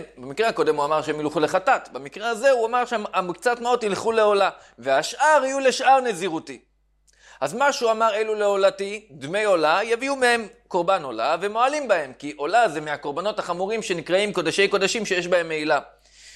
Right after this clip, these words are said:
והשאר, המעות שמעורבים בהם דמי חטאת ושלמים, יפלו לנדבה. למה? כי דמי חטאת מעורבים,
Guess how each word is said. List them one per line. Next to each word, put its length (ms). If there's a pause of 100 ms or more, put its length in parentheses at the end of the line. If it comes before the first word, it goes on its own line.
(140)
והשאר, 960
המעות 300
שמעורבים 480
בהם 200
דמי 220
חטאת 640 (300)
ושלמים, 580
יפלו 240
לנדבה. 520 (200)
למה? 280
כי 120
דמי 220
חטאת 320
מעורבים, 800